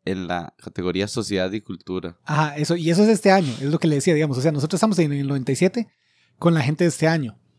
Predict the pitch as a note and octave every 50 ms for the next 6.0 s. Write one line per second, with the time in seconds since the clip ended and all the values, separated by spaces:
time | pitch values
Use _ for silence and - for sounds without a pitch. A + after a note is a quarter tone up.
0 | _ _ _ - D#3 D#3+ E3 D#3+ D#3+ D3+ D#3+ D3+ D3+ D3+ F3 G3 G#3+ G#3+ G#3 G3+
1 | F3+ G3 F3+ - G3 F3+ - - G3 - G3 D#3+ - E3+ C3+ A#2 A#2 - D#3+ D#3
2 | D#3+ C3 - E3+ D3 C#3 C3 B2+ D3+ D3+ - D3 D#3 D3 C3+ C3 C3+ C3+ C#3 C#3+
3 | D3 D3 - D3+ C#3 - D#3 - - C#3+ B2+ A#2+ C3 C#3 C#3 D3 - - B2 B2
4 | C3 B2+ - - B2+ C3 C3 A2+ - _ _ _ _ _ _ _ _ _ _ _
5 | - - B2 A2+ - - G2+ F#2+ - _ _ _ _ _ B2+ C3 D3+ D#3+ F3 F#3